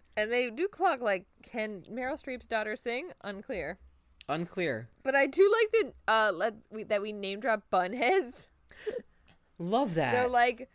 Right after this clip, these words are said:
Speaker 1: "She has the wrong nose and she's on Bunheads," for Ree Sutton Foster.
Speaker 2: Also, valid and valid.
Speaker 1: Yes.
Speaker 2: And there, and then one of them was like, "This would be during her hiatus," as if
Speaker 1: And
Speaker 2: they
Speaker 1: she's
Speaker 2: needed
Speaker 1: looking,
Speaker 2: to explain that away.
Speaker 1: and she's looking into prosthetics.
Speaker 2: Right? Like,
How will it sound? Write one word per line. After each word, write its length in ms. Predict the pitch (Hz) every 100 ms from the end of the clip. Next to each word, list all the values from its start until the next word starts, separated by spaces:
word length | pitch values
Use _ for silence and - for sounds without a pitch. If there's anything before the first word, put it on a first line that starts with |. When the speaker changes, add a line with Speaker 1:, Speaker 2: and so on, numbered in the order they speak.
| _
Speaker 1:
"She 220 | - - 349
has 160 | 370
the 100 | 294
wrong 340 | 339 254 285 294
nose 300 | 220 240 233
and 120 | 226
she's 140 | 277 269
on 200 | 247 214
Bunheads," 640 | 190 190 233 160 160 185
for 160 | - - - 190
Ree 220 | 214 180
Sutton 340 | - 185 170
Foster. 560 | 185 165 170 - 165 180 _ _ _ -
Speaker 2:
Also, 500 | 160 165 190 185 117
valid 360 | 123 131 143
and 120 | 143 143
valid. 420 | 147 147 110 107 - _ _ _
Speaker 1:
Yes. 240 | - 196 175
Speaker 2:
And 100 | 185
there, 140 | 202
and 160 | 202 208
then 180 | 208 214
one 120 | 185
of 60 |
them 40 | 170
was 80 | 156
like, 140 | 143
"This 120 | 151 143
would 100 | 156
be 100 | 143
during 180 | 147
her 160 | 143 135
hiatus," 460 | 139 127 107 107 127
as 140 | 135
if 80 | 147
Speaker 1:
And 80 | 160
Speaker 2:
they 60 |
Speaker 1:
she's 140 | 151 147
Speaker 2:
needed 100 | 139
Speaker 1:
looking, 240 | 151 151
Speaker 2:
to 140 | 143 143
explain 420 | 123 - 135 123
that 120 | 113
away. 180 | 107 107
Speaker 1:
and 60 | -
she's 180 | 202 180
looking 340 | 202 240 226
into 160 | 220 240
prosthetics. 840 | - 226 - - 190 185 127 - - _ - -
Speaker 2:
Right? 300 | 427 440 440
Like, 140 | 403